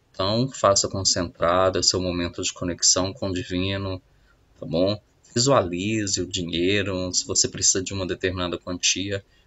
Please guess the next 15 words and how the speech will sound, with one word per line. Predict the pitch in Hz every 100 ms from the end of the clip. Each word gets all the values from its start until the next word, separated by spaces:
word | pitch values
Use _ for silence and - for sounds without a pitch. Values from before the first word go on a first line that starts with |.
| _
pode | 92 98 98
estipular | - 95 - 87 82
essa | 82 - 87
quantia | - 90 - - 110 120 120 - _ _ _ -
antes | 90 - 87
de | 90
fazer | - 82 82
os | 71 -
códigos | - 90 90 98 -
também, | 110 117 143
vá | 151
visualizando | 147 139 139 139 139 113 98 98 98 101 _ _ _ _
também | 90 87 85 90 92 _ _
enquanto | 95 95 - 90 87 - - 90 _ _
recita | - 95 - - 87 - _ -